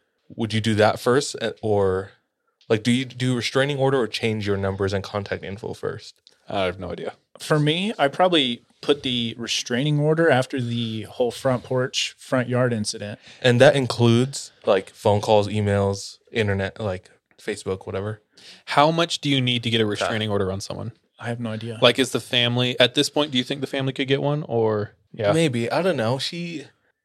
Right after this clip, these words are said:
Speaker 1: she hasn't physically assaulted them yet, uh,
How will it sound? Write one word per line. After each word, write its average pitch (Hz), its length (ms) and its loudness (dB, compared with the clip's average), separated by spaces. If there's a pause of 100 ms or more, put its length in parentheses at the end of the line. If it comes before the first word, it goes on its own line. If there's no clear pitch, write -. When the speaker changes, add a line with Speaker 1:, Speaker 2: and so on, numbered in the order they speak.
Speaker 1:
she - 220 -6
hasn't 185 340 -2
physically 107 720 -2
assaulted 95 480 -4
them 90 360 -6 (200)
yet, 90 380 -8 (640)
uh, 113 380 -16